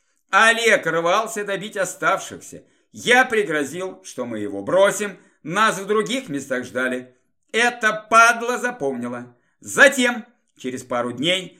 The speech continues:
как всё более-менее в колею вошло, он прилюдно потребовал, чтобы я ему зелёнку на казнь выдал. А остальные сгнили, промолчали. Головин-то, считай, наследником выходил.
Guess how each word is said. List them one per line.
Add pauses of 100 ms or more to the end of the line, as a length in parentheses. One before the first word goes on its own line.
(140)
как
всё
более-менее
в
колею
вошло, (220)
он
прилюдно
потребовал, (120)
чтобы
я
ему
зелёнку
на
казнь
выдал. (460)
А
остальные
сгнили, (180)
промолчали. (240)
Головин-то,
считай,
наследником
выходил.